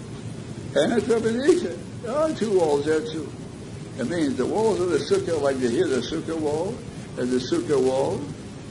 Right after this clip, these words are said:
and here's the third wall in the middle, underneath the bamboos, in the middle. Long bamboos. So you put the third wall here, and the bamboos stick out, but there are walls behind the sukkah too. Again,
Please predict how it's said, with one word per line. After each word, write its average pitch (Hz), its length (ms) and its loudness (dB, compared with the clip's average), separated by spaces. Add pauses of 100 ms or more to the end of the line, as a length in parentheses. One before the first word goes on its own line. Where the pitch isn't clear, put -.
(120)
and 123 200 0
here's 143 200 4
the 135 120 6
third 156 320 6
wall 156 200 6
in 151 180 4
the 170 140 0
middle, 175 420 6
underneath 170 460 2
the 160 100 0
bamboos, 127 560 0
in 123 240 -4
the 160 60 -4
middle. 160 260 0 (300)
Long 208 260 -2
bamboos. 156 680 2 (300)
So - 40 -8
you 135 80 -2
put 165 160 -2
the 147 120 2
third 170 300 0
wall 151 260 2
here, 139 380 4 (440)
and 113 100 -4
the 117 100 0
bamboos 180 580 0
stick 160 220 0
out, 151 320 4 (400)
but 131 140 -2
there 131 120 4
are 127 40 6
walls 160 400 4
behind 170 320 0
the 185 60 6
sukkah 262 440 -4
too. - 220 -8 (720)
Again, 131 300 0